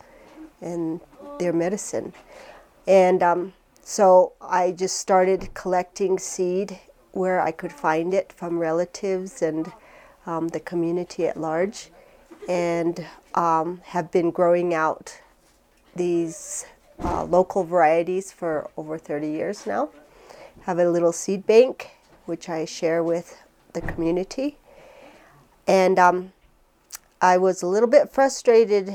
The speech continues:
at first because nobody seemed too interested in helping <laughs> me save these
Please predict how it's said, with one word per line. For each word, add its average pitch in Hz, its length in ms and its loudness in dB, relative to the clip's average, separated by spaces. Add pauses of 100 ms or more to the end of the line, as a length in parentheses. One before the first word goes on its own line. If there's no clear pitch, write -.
(120)
at 185 200 0
first 240 320 -2
because 190 360 -4
nobody 185 380 -2
seemed 180 320 -6
too - 160 -6
interested 170 640 -6
in 175 260 -2
helping 175 540 -4
<laughs> - 0 -
me 233 420 4 (100)
save - 560 -2
these 208 360 -8